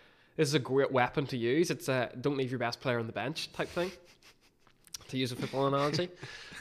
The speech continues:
Speaker 1: And then, then you can kinda exalt Jesus Christ, the, the God man, um, God incarnated, in-,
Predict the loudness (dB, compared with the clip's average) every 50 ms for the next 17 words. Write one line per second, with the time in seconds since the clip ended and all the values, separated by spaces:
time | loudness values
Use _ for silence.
0 | 0 2 6 6 8 8 6 6 6 6 6 6 8 6 4 2 0 -4 -2 -2
1 | -2 0 2 2 2 2 0 -6 -14 -18 -20 -20 -20 _ _ _ -20 -20 -20 _
2 | _ -20 _ -2 -2 -2 0 0 0 0 0 -2 -4 -2 -2 -2 -2 -2 -4 -6
3 | -8 -4 0 0 2 2 0 -4 -8 -10 -14 -20 _ -10 -2 0 2 2 4 4
4 | 2 2 0 -2 -4 -8 -8 -6 -6 -4 -2 0 2 2 0 0 -2 -4 -2 -2
5 | -2 -2 -2 -4 -6 -10 -14 -20 _ -12 -10 -8 -6 -6 -6 -8 -12 -12 -16 _
6 | _ _ _ -6 -2 0 0 0 -2 -4 -8 -8 -8 -6 -6 -4 -4 -4 -4 -4
7 | -4 -6 -8 -14 _ -10 -10 -10